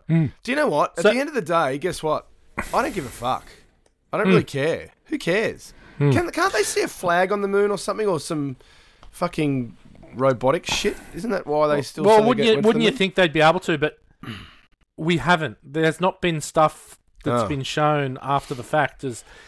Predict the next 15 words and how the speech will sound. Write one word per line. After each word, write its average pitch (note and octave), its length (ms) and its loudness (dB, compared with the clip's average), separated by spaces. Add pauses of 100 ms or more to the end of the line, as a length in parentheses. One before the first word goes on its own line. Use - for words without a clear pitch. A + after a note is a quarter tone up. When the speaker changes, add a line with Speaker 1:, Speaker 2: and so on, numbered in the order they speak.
(160)
Speaker 1:
here's C#3+ 320 0
where C3+ 160 2
they, B2+ 380 0 (100)
here's C#3 240 -4
where C#3+ 100 0
they C3 120 2
landed. B2 380 0
Here's, C3+ 360 -4
here's C3+ 400 -4
Apollo C#3+ 380 0
Speaker 2:
Yeah. C3 140 4
Speaker 1:
eleven. B2 480 0 (720)
Uh, C3+ 380 6
Speaker 2:
Yeah. A#2+ 120 4
Speaker 1:
and, D#3+ 240 4